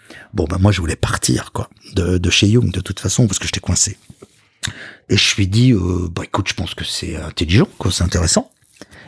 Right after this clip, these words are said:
Et donc, poum, on arrive, Dominique et moi, euh, chez Saatchi. Et là, il va se passer un truc, c'est que Didier Colmédage, euh, a la volonté de faire une agence, euh, entre guillemets, très française. Euh, non pas qu'elle ne gérait pas des budgets internationaux, mais très française dans son contrôle.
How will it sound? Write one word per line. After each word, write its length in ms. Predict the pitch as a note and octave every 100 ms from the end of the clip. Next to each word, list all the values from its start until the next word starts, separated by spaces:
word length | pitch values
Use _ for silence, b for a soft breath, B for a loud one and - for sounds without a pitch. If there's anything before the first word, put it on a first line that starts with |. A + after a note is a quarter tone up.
| -
Et 100 | F#2
donc, 220 | A#2+ G#2+
poum, 240 | - D#3+
on 80 | A#2+
arrive, 280 | F2 F#2+ C3+
Dominique 340 | G2+ F#2 F#2+
et 60 | -
moi, 340 | F#2 G2+ B2+ G2+ F2 G2+ A2
euh, 140 | A#2 - -
chez 180 | - A2
Saatchi. 380 | F2 - - - _ _ B B B B B
Et 180 | - F#2
là, 440 | E2+ G2+ A#2 A#2 F2
il 100 | E2+
va 80 | E2+
se 80 | -
passer 220 | - -
un 80 | -
truc, 300 | - A2+ A#2
c'est 100 | -
que 40 |
Didier 200 | D#2 E2
Colmédage, 720 | F#2 E2+ F2 E2+ F#2 G2 F#2 E2
euh, 200 | F2 F2 - B B B
a 180 | - E2+
la 160 | E2 E2
volonté 600 | F2+ F2+ F2 - F#2 F2+
de 80 |
faire 280 | D#2+ - E2+
une 120 | E2
agence, 480 | E2 E2+ F2 F2+ -
euh, 60 | D#2+
entre 360 | F2 G2 - F2
guillemets, 360 | E2+ E2+ F2+
très 180 | - E2
française. 720 | - E2+ - F#2 A2+ D3 F#2 D#2+ B B B
Euh, 160 | D#2+ D#2+
non 100 | F2
pas 160 | F2+ G#2
qu'elle 160 | - E2
ne 80 | E2
gérait 240 | E2+ F2+
pas 120 | F#2+
des 100 | F2
budgets 220 | E2+ E2+
internationaux, 480 | F#2 F#2+ F2+ - D3+ A2+
mais 140 | E2+ F#2
très 160 | -
française 340 | - F2+ G2+ F#2+
dans 80 |
son 160 | F2 -
contrôle. 560 | - A#2+ - E2+ A#2+